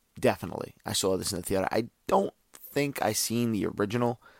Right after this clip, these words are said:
uh, in the theater. I know that my, like, grandfather, I've mentioned this on the podcast, like, he used to have a hot box and used to record tapes and, uh,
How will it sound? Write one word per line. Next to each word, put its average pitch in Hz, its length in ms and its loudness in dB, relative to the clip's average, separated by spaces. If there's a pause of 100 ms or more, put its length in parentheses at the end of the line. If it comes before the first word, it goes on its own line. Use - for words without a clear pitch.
(340)
uh, 92 260 -4
in 110 140 -6
the 104 60 -6
theater. 117 420 6
I 104 160 2
know 107 200 2
that 104 120 2
my, 92 140 0
like, 87 300 -4
grandfather, 92 760 0
I've 87 140 -4
mentioned 90 340 -8
this 87 120 -6
on 85 60 -8
the 87 80 -12
podcast, - 480 -6
like, 80 120 -10
he - 120 -12
used 92 160 -6
to 90 80 -4
have 87 100 -10
a - 60 -14
hot 90 240 -4
box 82 320 -4
and - 80 -10
used - 160 -12
to - 80 -12
record 98 500 -4
tapes - 560 -6 (680)
and, 90 300 -8
uh, - 320 -6